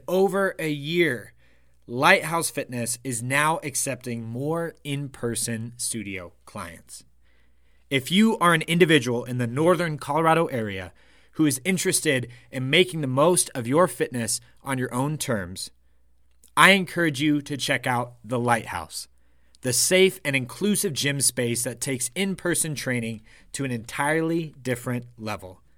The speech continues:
In this fun and functional fitness space, you get to experience what personal training is all about.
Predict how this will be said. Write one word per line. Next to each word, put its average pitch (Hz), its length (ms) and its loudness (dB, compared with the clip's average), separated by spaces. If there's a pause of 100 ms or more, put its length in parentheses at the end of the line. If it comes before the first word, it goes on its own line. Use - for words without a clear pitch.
(760)
In 165 120 2
this 151 160 2
fun 190 360 6
and 147 260 -4
functional 151 420 -2
fitness 185 440 -4
space, 113 500 -2 (400)
you 185 200 4
get 180 240 2
to 139 100 -4
experience 117 640 -4
what 107 200 -12
personal 147 500 -2
training 98 560 -10 (480)
is 110 160 -6
all 101 160 -4
about. 95 360 -4